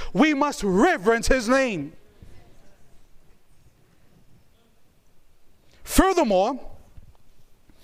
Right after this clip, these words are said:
the Bible tells us that we must also reverence the Word of God. Are you with me tonight?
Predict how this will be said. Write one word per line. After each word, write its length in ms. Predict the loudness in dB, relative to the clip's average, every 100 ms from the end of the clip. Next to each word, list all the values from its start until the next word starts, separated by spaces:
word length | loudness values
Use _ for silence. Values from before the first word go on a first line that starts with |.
| -20 -20 -2
the 180 | 2 2
Bible 380 | 2 0 -2 4
tells 400 | 6 6 2 0
us 340 | 0 -2 -8 -14 -20 -20 -20 -20 -20 -20 -20 -12
that 260 | 0 2 2
we 240 | 2 2
must 320 | 2 -2 -2 0
also 560 | 0 2 0 2 2
reverence 880 | 0 -4 0 0 0 0 0 0 -6 -10 -20 -4
the 160 | 0 2
Word 300 | 2 0 0
of 160 | -2
God. 320 | -2 -2 -4 -14 -20 -20 -20 -20 _ -20 -20 _ _ _ _ _ -20 -20 -20 -20 _ _ _ -2
Are 100 | 0
you 140 | 2
with 260 | 2 0 0
me 220 | 0 0
tonight? 480 | 0 2 2 0